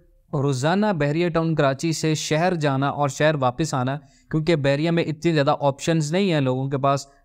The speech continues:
बिजनेस करने के हवाले से, नौकरी करने के हवाले से, तो इस वजह से डिमांड कम हुई है और उनकी प्राइस में बहुत ज़्यादा फ़र्क आया। करीबन तीस से पैंतीस लाख रुपए स्पोर्ट्स सिटी विलास की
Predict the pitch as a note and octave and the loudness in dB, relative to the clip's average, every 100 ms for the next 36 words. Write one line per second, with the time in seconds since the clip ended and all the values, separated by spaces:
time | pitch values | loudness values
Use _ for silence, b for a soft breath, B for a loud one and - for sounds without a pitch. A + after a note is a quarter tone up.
0 | C#3 B2+ D3+ F#3 F#3 D#3+ C#3 D3 D3+ D3 | -6 -2 0 0 0 0 0 0 0 0
1 | B2+ B2+ C#3+ D3+ D3 D3 - C3+ C3 D3 | 0 0 -2 -2 -4 -6 -10 -2 0 2
2 | G3 G3 E3+ C#3+ D3 C#3+ D3 B2+ B2 C#3+ | 2 0 2 0 0 0 0 0 0 -2
3 | E3 E3+ b b b F#3+ - A3+ G#3+ G3 | -2 -4 b b b -2 0 0 0 2
4 | F3+ F#3 F#3+ D3+ C#3 C3+ D3+ D#3+ E3 E3 | 2 2 0 0 0 2 0 0 0 2
5 | D#3 D#3 F3 - D3+ E3 F#3 D3 _ - | 0 2 0 0 0 2 0 -6 _ -4
6 | D#3 D#3 E3+ E3+ C#3+ D3 D#3 F3 D#3 C3+ | -2 0 0 0 0 0 -2 -2 0 0
7 | D3+ D3 D#3 D#3 - C#3+ C#3+ C#3 E3 E3+ | 0 2 0 -2 -2 -2 0 -2 0 -2
8 | D3 E3+ F3 F3 b _ - F#3+ G3+ - | -2 -2 -4 -10 b _ -2 0 0 -2
9 | G#3 G#3 D#3 D#3 F#3 E3+ C#3+ D3+ D#3+ E3 | -2 0 -2 2 0 2 2 0 0 -2
10 | F3 E3 - F#3 G#3+ G3+ E3+ F3 D3 B2+ | -2 -2 -2 0 0 0 -2 0 2 0
11 | C#3 - D#3+ D#3+ | -2 -2 -2 -2